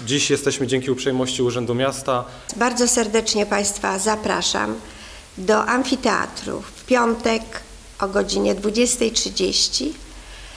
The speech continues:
Speaker 2: na święto muzyki cygańskiej, na Romane de Vesa. I prosimy się bawić, tańczyć, śpiewać. Muzyka będzie dla państwa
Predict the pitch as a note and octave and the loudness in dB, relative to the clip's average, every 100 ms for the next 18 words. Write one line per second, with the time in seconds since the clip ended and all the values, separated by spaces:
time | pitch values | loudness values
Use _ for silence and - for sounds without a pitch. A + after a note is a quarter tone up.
0 | - - A3+ A3+ A3+ A3 - C#4+ D4+ C#4 | -16 -2 2 4 2 2 4 6 6 6
1 | B3+ A#3 A3 A3 A3 G#3 G3+ F#3+ F#3 F#3 | 4 4 2 0 -2 0 0 2 2 2
2 | - - G3 F#3+ G#3 A3 A3 G#3+ G3+ G#3 | -2 -2 0 0 0 0 2 2 2 2
3 | A3 B3 B3+ A#3+ G3 G3+ - - - - | 4 4 4 2 2 2 2 0 -4 -8
4 | - - - - - - B3 A#3+ A3+ A3+ | -16 -14 -16 -16 -18 0 4 4 4 0
5 | A#3 - - - - B3 A#3+ - F#3+ E3+ | -4 -16 -18 -8 0 2 2 2 2 2
6 | G3+ - G#3+ G3 - G3+ G3+ F3+ A3 A3+ | 0 4 4 2 -2 -6 -4 2 2 4
7 | A#3+ C#4+ - - - - - - A3 A3+ | 2 2 2 -2 -2 -10 -18 -2 2 4
8 | A3+ - C4 C4 - - - - - G#3+ | 2 2 0 0 -4 -6 -4 -4 2 4
9 | G#3 G#3 A3 - - - - - - - | 4 2 2 0 -2 -6 -14 -14 -12 -14
10 | - - - G#3 A#3+ B3 A#3 A#3 A3 G3+ | -16 -16 -2 4 6 6 2 2 2 0
11 | - F#3+ G3+ G3 F#3+ F#3+ F#3+ F#3 F#3+ F#3+ | 0 4 4 4 2 4 2 2 0 0
12 | F#3+ - - G3+ | 0 0 0 0